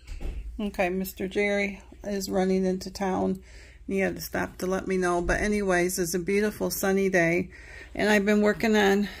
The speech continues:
as I was starting to say, my merry-go-round. It's, it's growing, and it should because this is worsted weight. And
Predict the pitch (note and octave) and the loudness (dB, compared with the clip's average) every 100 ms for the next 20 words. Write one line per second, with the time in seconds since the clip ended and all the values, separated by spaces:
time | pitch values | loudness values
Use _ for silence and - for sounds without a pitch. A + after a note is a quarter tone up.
0 | - - - F#3+ G3+ F#3+ F#3+ F#3+ G3 F#3+ | -16 -18 -10 -4 -2 0 0 0 0 0
1 | G3 - G3 G3 F3+ F#3 G3+ G#3 F#3+ F3+ | -4 0 2 2 2 2 4 2 2 2
2 | E3+ E3 E3 F#3 A3 - - - - - | 2 2 2 2 -2 -6 -14 -20 -20 -20
3 | - - - - - - - - - - | -20 -20 -20 -20 -20 -20 -20 -18 -18 -18
4 | - - - - - - - G#3 - - | -20 -20 -20 -20 -20 -16 -6 -4 -2 -4
5 | - - G#3 - G3+ G#3+ G#3 G3 F#3 F#3+ | -6 -4 -4 -4 0 6 8 8 6 6
6 | G3+ - - C4+ C4+ F#3 F3 G3+ F3+ G3+ | 4 2 0 4 4 2 -2 -2 -2 -4
7 | - G3 - G3 G3 - G#3 G3+ F3+ F3 | -4 -8 -2 0 0 -2 -4 0 2 4
8 | F#3+ - - - - - - - - - | 2 0 -10 -14 -20 -20 -20 -20 -20 -20
9 | - - - - - - F4+ G3+ G3 F#3+ | -20 -20 -20 -20 -20 -18 -6 -2 0 2
10 | F3+ F3+ F3 E3 F3+ | 2 0 0 -2 -4